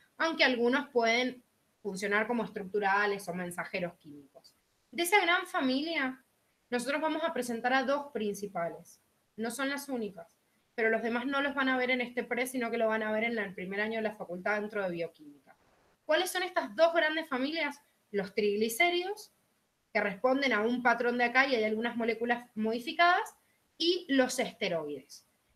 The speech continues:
Dentro de estos triglicéridos, que son los que vamos a presentar acá, triglicérido significa, glicérido viene de glicerol, que es un alcohol orgánico, y tri de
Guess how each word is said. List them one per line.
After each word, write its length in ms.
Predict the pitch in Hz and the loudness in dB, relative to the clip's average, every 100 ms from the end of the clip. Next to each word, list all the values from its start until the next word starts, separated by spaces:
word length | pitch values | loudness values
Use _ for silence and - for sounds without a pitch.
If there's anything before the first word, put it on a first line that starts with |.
| _ _ - | _ _ -10
Dentro 560 | 254 427 508 427 294 | 2 2 2 0 2
de 140 | 240 254 | 2 0
estos 360 | 254 320 - | 0 -4 -4
triglicéridos, 880 | 254 233 208 208 202 254 285 339 247 | -4 -2 0 -2 0 0 0 0 -2
que 120 | 208 | -6
son 160 | 208 208 | -6 -6
los 100 | 226 | -4
que 80 | 208 | -4
vamos 300 | 220 233 208 | -4 -6 -8
a 100 | 190 | -8
presentar 500 | 196 185 185 190 202 | -12 -10 -6 -4 -4
acá, 360 | - 233 330 440 _ _ _ _ _ _ _ _ _ _ _ _ _ _ - | 0 0 0 -6 _ _ _ _ _ _ _ _ _ _ _ _ _ _ -4
triglicérido 1040 | 359 392 392 349 269 320 339 359 294 262 | 2 4 4 0 -2 -2 0 2 0 0
significa, 760 | - 247 247 240 226 - 175 - | -4 -4 -4 -4 -6 -2 -4 -4
glicérido 580 | 214 240 240 349 381 285 | -4 -4 -2 -2 2 2
viene 240 | 254 277 | 0 0
de 120 | 262 | -2
glicerol, 760 | 226 220 214 202 226 294 403 - _ _ - | 0 -2 -2 0 2 2 -2 -10 _ _ -8
que 60 | |
es 100 | 220 | -4
un 80 | 226 | -2
alcohol 320 | 202 196 254 | -4 -2 2
orgánico, 640 | 262 247 254 311 320 381 - _ _ _ | 2 4 2 0 -6 -8 -10 _ _ _
y 260 | 277 - - | -2 -2 -2
tri 460 | 349 359 381 381 427 - _ _ _ _ _ _ _ _ _ _ _ _ _ | -2 0 0 0 -2 -2 _ _ _ _ _ _ _ _ _ _ _ _ _
de 360 | 208 262 262 | 2 6 6